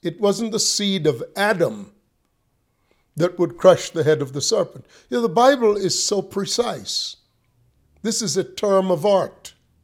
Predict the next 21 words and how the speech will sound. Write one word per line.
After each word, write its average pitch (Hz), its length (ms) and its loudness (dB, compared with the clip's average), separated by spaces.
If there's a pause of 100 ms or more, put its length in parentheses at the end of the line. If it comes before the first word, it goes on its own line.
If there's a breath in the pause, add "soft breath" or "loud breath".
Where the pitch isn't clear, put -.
(1400)
It 139 220 -2
does 226 260 6
not 254 280 2
refer 180 380 -2
to - 120 -16
the 139 140 -10
seed 143 320 -8
of 127 100 -10
Adam. 139 480 -12 (1120)
It 175 200 -2
refers 175 500 0
to - 120 -18
the 147 100 -10
seed 170 480 -6
of 143 120 -10
the 147 220 -10
woman. 117 380 -8 (640)
Women 214 420 4
do 190 140 -2
not 180 360 0
produce 147 720 -8